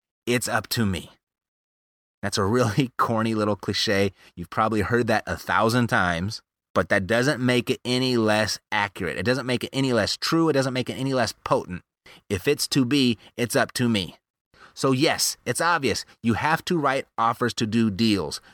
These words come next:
You have to write offers for you to do deals. You all know that, right? You all know that. But if you're not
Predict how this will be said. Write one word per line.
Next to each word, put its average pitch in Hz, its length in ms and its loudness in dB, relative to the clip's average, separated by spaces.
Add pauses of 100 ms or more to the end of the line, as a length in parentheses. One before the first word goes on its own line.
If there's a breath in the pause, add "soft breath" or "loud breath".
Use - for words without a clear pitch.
(100)
You 170 360 0
have 131 240 -2
to 120 100 -4
write 107 220 2
offers 95 360 0
for 107 200 0
you 156 380 0
to 131 120 -2
do 117 160 4
deals. 80 540 -4 (300 loud breath)
You 143 460 0
all 135 460 0 (100)
know 120 280 2
that, 80 260 -2
right? 110 260 0 (240)
You 107 200 0
all 151 240 4
know 135 180 2
that. 78 160 -8 (880)
But 120 140 0
if 113 120 -2
you're 110 120 4
not 160 300 2